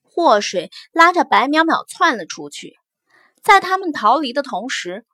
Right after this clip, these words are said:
那丑鬼已经把水缸举起砸了过来。好大的力气！祸水眼眸一紧，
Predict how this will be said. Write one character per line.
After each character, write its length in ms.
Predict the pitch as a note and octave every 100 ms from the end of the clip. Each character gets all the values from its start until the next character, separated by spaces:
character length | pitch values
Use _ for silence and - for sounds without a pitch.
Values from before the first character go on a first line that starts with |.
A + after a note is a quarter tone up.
| _
那 160 | F4 E4
丑 320 | - A#3 D4
鬼 240 | A3+ G3
已 160 | A#3+ F3+
经 180 | A#3+ C#4+
把 140 | C#4+
水 240 | D#4 F#3+
缸 220 | - B3+ C#4+
举 200 | A3+ C#4
起 200 | - -
砸 200 | - D#3
了 120 | B3+ D#4+
过 220 | A3+ C#3
来。 100 | E2 - _ _ _ _ _ _
好 400 | _ - A#3+ C3 F#2+
大 240 | - F#4 B3
的 120 | G#3
力 240 | G3+ F3
气！ 320 | - - E3 _ _ _ _ _
祸 320 | _ - D4+ G#3
水 260 | G#3 A#3
眼 220 | C4 A3
眸 240 | F#3 F#3 B3
一 180 | D4+ A3+
紧， 220 | -